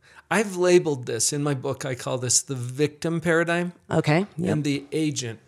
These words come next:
Speaker 1: paradigm.
Speaker 2: Absolutely.
Speaker 1: Okay. And you're nodding because you're like, "Yeah, I've seen that.
Speaker 2: Uh-huh.
Speaker 1: I've done that," right?
Speaker 2: Done
Speaker 1: Because
Speaker 2: it all.
Speaker 1: isn't it easy, Jasmine, when, especially when life beats you up?
Speaker 2: Yeah.
Speaker 1: When you get a little clobbered or the relationship just totally blows up or
Speaker 2: Right.
Speaker 1: you,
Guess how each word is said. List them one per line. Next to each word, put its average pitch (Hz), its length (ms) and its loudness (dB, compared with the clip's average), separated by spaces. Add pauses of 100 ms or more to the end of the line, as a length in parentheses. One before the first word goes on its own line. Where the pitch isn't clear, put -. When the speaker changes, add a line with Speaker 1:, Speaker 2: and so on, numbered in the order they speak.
Speaker 1:
paradigm. 104 600 -10
Speaker 2:
Absolutely. 135 840 0 (320)
Speaker 1:
Okay. 143 360 0
And 180 100 2
you're 277 160 6
nodding 180 520 4
because 156 320 2
you're 165 100 0
like, 135 160 -2 (120)
"Yeah, 160 380 2 (100)
I've - 200 0
seen 160 360 4
that. 151 260 2
Speaker 2:
Uh-huh. 170 400 6 (100)
Speaker 1:
I've 127 260 -6
done 175 260 2
that," 170 340 2
right? 165 200 2
Speaker 2:
Done 170 60 -10 (220)
Speaker 1:
Because 165 40 4
Speaker 2:
it 175 100 4
all. 180 100 6
Speaker 1:
isn't 180 160 2
it 214 120 -2
easy, 190 520 -4 (280)
Jasmine, 196 580 -2
when, 190 200 -4
especially 196 680 2
when 151 340 -2
life 180 420 -2 (960)
beats 180 300 0
you 139 120 0
up? 104 260 -4 (180)
Speaker 2:
Yeah. 170 220 2 (100)
Speaker 1:
When 170 160 2
you 160 80 0
get 165 260 -2
a 226 40 2
little 185 220 2
clobbered 123 480 -2
or 131 80 -2
the 143 120 -2
relationship 165 840 0
just 143 300 -4
totally 170 320 0
blows 151 460 0
up 107 280 -6
or 185 40 -2
Speaker 2:
Right. 190 220 4
Speaker 1:
you, 139 60 -4